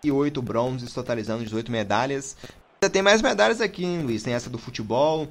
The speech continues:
vai ter mais uma no vôlei, o Brasil na final do vôlei feminino enfrentando os Estados Unidos, vai ter a medalha também do boxe com a,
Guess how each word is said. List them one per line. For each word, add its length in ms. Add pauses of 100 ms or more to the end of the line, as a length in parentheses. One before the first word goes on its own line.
(260)
vai 160
ter 140
mais 260
uma 140
no 140
vôlei, 340
o 60
Brasil 360
na 80
final 360
do 80
vôlei 260
feminino 440
enfrentando 420
os 60
Estados 360
Unidos, 540 (180)
vai 160
ter 120
a 40
medalha 320
também 180
do 160
boxe 360
com 160
a, 180